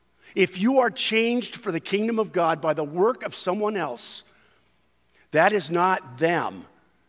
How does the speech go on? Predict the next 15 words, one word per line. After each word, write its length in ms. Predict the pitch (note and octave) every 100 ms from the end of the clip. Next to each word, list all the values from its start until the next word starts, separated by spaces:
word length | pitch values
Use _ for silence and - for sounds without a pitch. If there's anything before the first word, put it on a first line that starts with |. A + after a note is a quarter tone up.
| _ _ _
That 220 | B2+ D#3 F#3
is 180 | E3
the, 180 | C3 C#3 C3+ - _
that 220 | D#3+ D#3 G3
is 200 | D#3 C3+
the 120 | C#3+
gift 480 | A#2 - F3 G3+ -
that 160 | C#3+
God 340 | E3 D#3+ F#3+ G3+
has 360 | D3 D3+ C3 -
empowered 920 | F3 C3 - - F#3 G3+ E3+ B2+ A2+ A2 _ _ _ _ -
to 120 | D3
transform 960 | - D#3+ E3+ F#3 - - D#3 C#3+ C#3 D#3+
your 260 | C#3+ C3+
life. 680 | B2+ B2 A#2+ - - - -